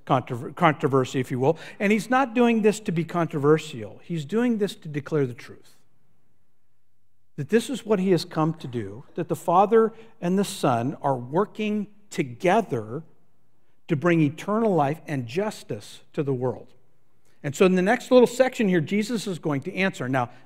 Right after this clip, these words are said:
le-, just one more pause here, and then we're gonna, we're gonna move into this passage, into this next section, okay? So, so the Gospels are written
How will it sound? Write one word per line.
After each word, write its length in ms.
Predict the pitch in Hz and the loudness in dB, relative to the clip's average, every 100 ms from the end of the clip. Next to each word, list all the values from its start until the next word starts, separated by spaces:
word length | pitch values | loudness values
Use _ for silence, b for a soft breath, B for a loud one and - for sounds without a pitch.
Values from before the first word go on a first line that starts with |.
| - | -8
le-, 140 | 151 139 | -8 -8
just 260 | 135 170 165 - - - | -2 -2 -2 -14 -20 -20
one 240 | 131 147 180 | -4 0 2
more 160 | 175 | 2
pause 420 | 165 170 139 127 - | 4 6 6 4 -2
here, 160 | 117 | -4
and 80 | 120 | -4
then 80 | 120 | -2
we're 100 | 123 | -2
gonna, 240 | 127 123 123 | -2 -4 -6
we're 220 | 135 123 | -10 -6
gonna 180 | 127 120 | -6 0
move 240 | 127 127 | 0 0
into 200 | 120 110 | -4 -8
this 180 | 107 - | -12 -14
passage, 400 | - 107 - - - b b b b - | -10 -10 -12 -20 -20 b b b b -12
into 460 | 165 160 147 143 | -4 -2 0 0
this 160 | 123 - | -2 -4
next 220 | 127 - | -4 -4
section, 480 | - 123 - - - - | -4 -4 -6 -16 -18 -10
okay? 220 | - 127 - B B B B B - | -8 -8 -12 B B B B B -8
So, 400 | - 160 196 - - - | 2 4 2 -4 -20 -20
so 380 | - 165 151 - - - - | -2 0 0 -4 -20 -20 -6
the 160 | 143 | -4
Gospels 800 | 127 170 220 254 - 247 233 226 - | 0 6 6 6 0 4 6 4 2
are 340 | 151 147 127 139 143 | 4 6 4 -4 -6
written 640 | 139 185 131 117 107 139 | 2 2 2 -6 -8 -10